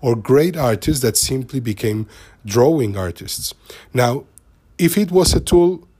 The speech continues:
for the avant-gardes, it could be used. And therefore, for example, Kandinsky puts out this beautiful book called Sounds,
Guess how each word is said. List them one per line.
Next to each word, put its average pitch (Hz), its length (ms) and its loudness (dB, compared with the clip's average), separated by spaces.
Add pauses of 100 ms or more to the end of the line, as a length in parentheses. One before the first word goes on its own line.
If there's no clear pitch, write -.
for 127 240 0
the 120 220 0
avant-gardes, 139 540 0
it 113 140 -2
could 107 180 -4
be 117 100 -4
used. 98 460 -10 (360)
And 113 160 -2
therefore, 143 500 -2 (300)
for - 180 2
example, 123 440 0
Kandinsky 120 600 -2
puts - 280 -2
out 127 300 -4
this 117 180 -2
beautiful 135 420 0
book 117 460 -4
called 110 240 0
Sounds, 139 580 -4